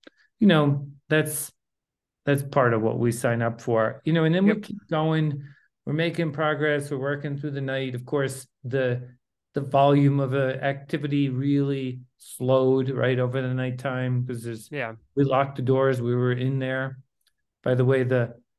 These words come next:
Speaker 1: Mike, who is the manager of that Lifetime Fitness on twenty-third, is a, is another amazing guy 'cause he could have said no to doing this. I mean, he sort of let us take over the place. You know,
Speaker 2: Yeah.
Speaker 1: we were blasting music and doing what we wanted. He only
Speaker 2: Yeah.
Speaker 1: just was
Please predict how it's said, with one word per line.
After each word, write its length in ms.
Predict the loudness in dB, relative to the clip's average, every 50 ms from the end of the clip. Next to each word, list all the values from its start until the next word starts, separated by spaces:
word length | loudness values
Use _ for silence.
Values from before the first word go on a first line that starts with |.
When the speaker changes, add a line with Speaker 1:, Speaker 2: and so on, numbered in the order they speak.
| _ _ _ _ -4
Speaker 1:
Mike, 300 | -2 -2 -2 -2 -4 -2
who 180 | -2 0 0
is 120 | 0 0 -2
the 80 | -2
manager 340 | -2 -2 -2 -2 -4 -4 -4 -4
of 60 | -6
that 140 | -6 -6 -4
Lifetime 380 | -4 -6 -6 -6 -8 -8 -8
Fitness 320 | -8 -8 -8 -6 -6 -6 -6
on 100 | -6 -6
twenty-third, 520 | -4 -4 -2 -2 -2 -2 -2 -2 -2 -2
is 140 | -4 -4 -4
a, 200 | -4 -4 -4 -6 -6
is 140 | -6 -4 -4
another 540 | -2 -2 -2 0 2 2 2 2 2 0 0
amazing 460 | 0 0 0 0 -2 -2 -6 -6 -4
guy 220 | -2 0 0 0 -2
'cause 260 | -2 -6 -8 -10 -14 _ _ _ _ _
he 100 | -2 -2 2
could 160 | 4 4 4
have 120 | 4 2
said 200 | 0 0 -2 0
no 220 | 0 2 4 4 4
to 80 | 4
doing 260 | 2 2 2 2 2 2
this. 160 | 0 -2 -2
I 40 | -2
mean, 100 | 0 0
he 140 | 0 0
sort 220 | -2 -2 -4 -4 -4
of 60 | -4
let 120 | -4 -6
us 140 | -6 -8 -10 -10
take 240 | -10 -10 -4 0
over 200 | 0 0 2 2
the 120 | 2 0 0
place. 540 | -2 -2 -2 0 0 0 -2 -4 -8 -12 -14 _ _ _ _ _ _ -8
You 80 | -4
know, 60 | -4 -4
Speaker 2:
Yeah. 180 | -4 -6 -8 -16 _ _
Speaker 1:
we 140 | 2 4 4
were 80 | 4 4
blasting 560 | 2 2 4 4 4 4 2 2 0 0 2
music 420 | 4 2 2 2 2 0 0 0
and 140 | -2 -6 -2
doing 220 | 0 2 2 4 4
what 160 | 2 0 0
we 100 | -2 -4
wanted. 500 | -2 -2 -2 -2 -2 -4 -6 -8 -12 -18 _ _ _ _ _
He 240 | -6 -4 -2 0
only 320 | 0 0 -2 -4 -4 -4 -4
Speaker 2:
Yeah. 320 | -2 2 4 4 4 2 0
Speaker 1:
just 140 | -4 -12 -12
was 360 | -10 -10 -10 -12 -14 -20 -20